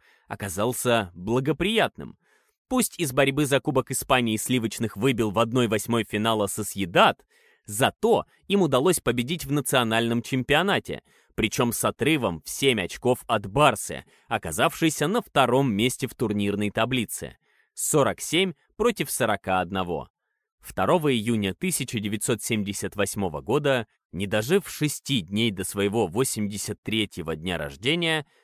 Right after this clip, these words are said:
скончался Сантьяго Бернабеу, за годы президентства которого клуб выиграл тридцать пять трофеев – в том числе шестнадцать национальных чемпионатов,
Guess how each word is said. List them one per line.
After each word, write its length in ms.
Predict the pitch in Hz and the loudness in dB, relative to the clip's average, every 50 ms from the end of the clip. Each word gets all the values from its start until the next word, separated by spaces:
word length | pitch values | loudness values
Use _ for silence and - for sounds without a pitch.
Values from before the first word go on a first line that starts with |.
| _ - | _ -16
скончался 640 | - - - 151 156 - 240 233 208 - - 180 | -8 -2 -2 -2 0 0 0 0 0 0 -2 -2
Сантьяго 600 | 156 - 139 127 123 - 107 104 113 110 101 107 | -2 0 0 -2 0 0 0 2 2 2 2 0
Бернабеу, 720 | 98 98 107 104 113 120 123 135 147 117 85 73 64 - _ _ _ _ _ _ _ - | 0 0 0 0 2 0 2 2 2 2 2 0 -4 -8 _ _ _ _ _ _ _ -10
за 180 | 87 85 113 110 | -4 -2 0 2
годы 280 | 98 120 104 95 95 | 2 2 2 0 -2
президентства 680 | - 98 90 82 95 92 101 107 104 - - - 95 92 | -2 -2 -6 -4 -4 -2 -2 -2 -2 -2 -6 -6 -6 -4
которого 580 | - 92 87 - 135 139 131 110 82 76 76 | -4 -4 -4 0 2 2 4 2 0 -2 -8
клуб 300 | - - 113 156 160 - | -8 -4 -2 -2 -2 -2
выиграл 540 | - 90 117 139 139 127 127 127 123 113 104 _ | -2 -2 0 0 0 2 0 0 0 0 -2 _
тридцать 560 | - 143 151 175 147 - - - 135 - - - | -4 -2 -2 -2 -4 -6 -6 -8 -8 -8 -6 -2
пять 260 | 110 104 104 - _ | 0 2 2 0 _
трофеев – 580 | - 101 104 107 - - 120 110 90 78 71 - - _ _ _ _ _ _ _ _ _ | -4 -2 -2 -2 -2 0 0 0 0 0 -4 -8 -12 _ _ _ _ _ _ _ _ _
в 100 | - - | -12 -4
том 200 | - 110 101 90 | -2 -2 -2 -2
числе 500 | - - 78 - - 120 139 170 165 - _ _ _ | -6 -10 -12 -8 -2 0 2 2 0 -2 _ _ _
шестнадцать 640 | - - - 160 - - 214 220 196 - - 107 - | -12 -6 -6 -4 -4 0 0 -2 -2 -2 -6 -6 -4
национальных 600 | 117 107 - - 113 107 110 107 101 92 87 82 | -4 -4 -2 0 -2 0 0 0 0 -2 -2 -6
чемпионатов, 720 | - - 95 80 - 78 78 78 95 123 139 135 - 117 - | -8 -10 -10 -8 -6 -6 -6 -4 -2 -2 -2 -2 -2 -4 -6